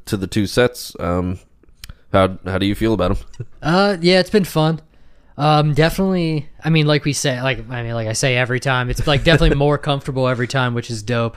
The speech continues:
Speaker 1: Yeah.
Speaker 2: 'Cause that's, like, my goal still is just to, like, get, you know what I mean, get, feel good up there and not have to think as much. I definitely, um,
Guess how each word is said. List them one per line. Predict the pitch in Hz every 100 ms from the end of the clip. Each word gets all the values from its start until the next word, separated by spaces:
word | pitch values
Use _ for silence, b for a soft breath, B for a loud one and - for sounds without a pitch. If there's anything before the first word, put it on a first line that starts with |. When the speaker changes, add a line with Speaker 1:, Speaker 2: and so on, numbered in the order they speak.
| - b
Speaker 1:
Yeah. | 80 76
Speaker 2:
'Cause | - 156
that's, | 165 165
like, | 160 139 -
my | 139 147 139 135
goal | 117 117 127 127
still | 117 - 135 123 120
is | 110
just | 127 -
to, | 127
like, | 113 107 - _ b b b b b b _ -
get, | 160 135 - 147
you | 147
know | 131
what | 127
I |
mean, | 131 123
get, | 120 127 110
feel | - 165 143
good | 120 127 127
up | 123 -
there | 135 123
and | 120
not | 123 123 127
have | 131 120
to | 131
think | - 135 135
as | 117
much. | 127 123 - B B B
I | 139
definitely, | 160 156 160 147 139
um, | 131 127 123 120